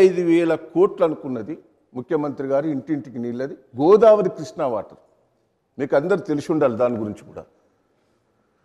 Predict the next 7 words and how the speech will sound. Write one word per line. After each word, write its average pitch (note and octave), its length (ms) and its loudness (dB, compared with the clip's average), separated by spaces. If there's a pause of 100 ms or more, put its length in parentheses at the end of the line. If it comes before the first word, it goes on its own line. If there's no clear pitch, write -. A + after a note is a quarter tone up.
(240)
ముప్పై G3+ 380 6 (140)
తొమ్మిది A3+ 340 2
వేలకే F#3+ 380 2 (100)
ఖర్చు - 240 -10 (420)
తగ్గించాం, C#3 500 -6 (920)
ఆదా E3 300 8 (100)
చేశాం, B2 320 -4